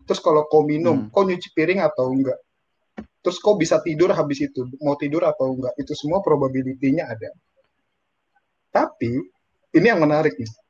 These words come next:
Speaker 1: Allah tuh, kalau menurutku keren banget gitu. Kenapa? Beliau sudah melakukan mere-, eh, apa, eh, prediksi, oh, kita bakal seperti apa jalan hidupnya.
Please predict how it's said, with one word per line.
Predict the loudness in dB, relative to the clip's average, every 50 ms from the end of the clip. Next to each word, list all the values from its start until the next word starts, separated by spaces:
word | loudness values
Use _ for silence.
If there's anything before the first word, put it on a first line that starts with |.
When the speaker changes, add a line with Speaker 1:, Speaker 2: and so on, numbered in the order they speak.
| 0
Speaker 1:
Allah | 2 4 4 4 2 2 0
tuh, | -2 0 0 -2 -2 -6 _ _ _ _ _ _ _ _ _ _ _ _ _ _ _ -6
kalau | -6 -4 -4
menurutku | -4 -6 -6 -8 -10 -12 -16 -10
keren | -6 -2 -2 0 0 0 -2
banget | -4 -6 -6 -10 -12 -14
gitu. | -20 -20 _ _ _ _ -6
Kenapa? | -4 -4 -4 -4 -4 -8 -8 -8 _ _ _ _ _ _ -20 -20 -20 _ _ _ _ _ _ _ -20 _ _ _ _ _ _ _ -2
Beliau | 2 4 6 6 6 6 6
sudah | 4 4 2 2 2 4
melakukan | 2 2 2 2 0 0 0 2
mere-, | 2 2 2 0 0 -2
eh, | -4 _ _ -6 -4 -2 -2 -2 -2 -2 -4 -4 -6
apa, | -6 -6 -8 -8 -8 -8 -16 _ _ _ _ _ _ _ _ _ _ _ _ _ _ _ _ _ _ _ _ _ _ -2 0
eh, | 2 2 2 2 2 2 2 4
prediksi, | 4 2 4 4 2 0 0 -2 -8 -8 -8 -8 _ _ _ _ _ _ _ _ _ _ -20 _ _
oh, | 4 4 4 4 2 -4 -18 _ _ _ _ _ _ _ _ _ _ _ _ _ _ -6
kita | -4 0 0 2 2
bakal | 2 0 2 2 0 0
seperti | 0 -2 -2 -2 0 0
apa | 0 0 2 0 0
jalan | 0 0 -2 -2 -2 -4 -4
hidupnya. | -6 -6 -8 -10 -10 -14 -16